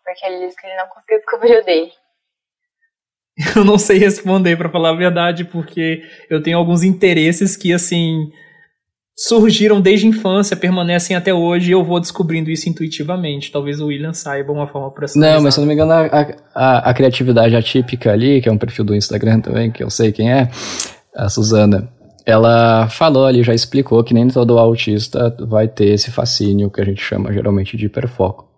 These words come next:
Speaker 3: né? Então não é um critério, não é uma coisa que é bem estampada em todos os autistas, apesar de que sim, é comum, inclusive até um pouco,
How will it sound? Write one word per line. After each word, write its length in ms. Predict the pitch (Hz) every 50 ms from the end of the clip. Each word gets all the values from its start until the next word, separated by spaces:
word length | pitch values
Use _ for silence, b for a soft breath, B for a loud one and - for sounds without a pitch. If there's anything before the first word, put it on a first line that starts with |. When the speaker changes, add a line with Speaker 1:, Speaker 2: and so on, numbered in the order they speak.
| _ _ _ _ _
Speaker 3:
né? 160 | - - - -
Então 220 | - 104 - 107 107
não 160 | 127 147 156
é 40 | 131
um 80 | 135
critério, 640 | 127 - 139 123 - 110 95 98 95 95 98 110 b b b b b b b b b
não 120 | - 110 110
é 80 | 113
uma 180 | 117 117 120 117
coisa 340 | 123 - 113 110 107 110 104
que 120 | - 117
é 20 |
bem 180 | 104 101 110 113
estampada 600 | 110 - - 120 113 107 - 104 101 104 104 110
em 80 | 107 101
todos 240 | - 107 107 107
os 180 | 110 107 107 113
autistas, 640 | 123 127 127 123 - - 95 92 - - 104 107
apesar 400 | 98 98 - 120 107 107 107 110
de 120 | 110 117 120
que 100 | - 131
sim, 300 | - - 113 113 127 123
é 40 | 120
comum, 480 | - 123 117 107 107 113 131 160 165 b b b b b b b b 120
inclusive 420 | 117 113 110 101 113 110 107 117
até 280 | 107 - - 113 120 123
um 220 | 120 120 123 117
pouco, 520 | - - 117 113 113 - - 62 - -